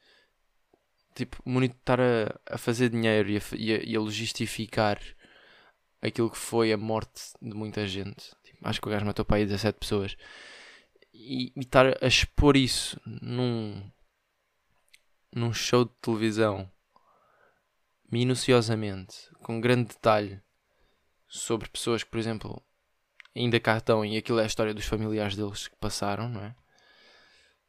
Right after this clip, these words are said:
Estar aquilo com grande detalhe a ser logistificado para fins de ganhar dinheiro e estar com bué de visualizações. Eu vi há pouco tempo,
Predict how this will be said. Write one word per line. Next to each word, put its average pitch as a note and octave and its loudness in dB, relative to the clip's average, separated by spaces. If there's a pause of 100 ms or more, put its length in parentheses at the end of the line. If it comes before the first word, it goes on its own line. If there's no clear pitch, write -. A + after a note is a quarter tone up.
(200)
Estar A#2 2
aquilo B2 -4
com B2 -2
grande B2+ 2
detalhe A#2 4
a A2 2
ser A2+ 0
logistificado A2+ 0 (800)
para G#2+ -10
fins A2+ -4
de A#2+ -2
ganhar A2 -2
dinheiro G#2 -6 (280)
e - -20
estar - 0
com A2+ -6
bué A#2 2
de A#2 4
visualizações. G#2+ 0
Eu A2 0
vi G#2+ 0
há G#2+ 2
pouco - -2
tempo, G#2 -4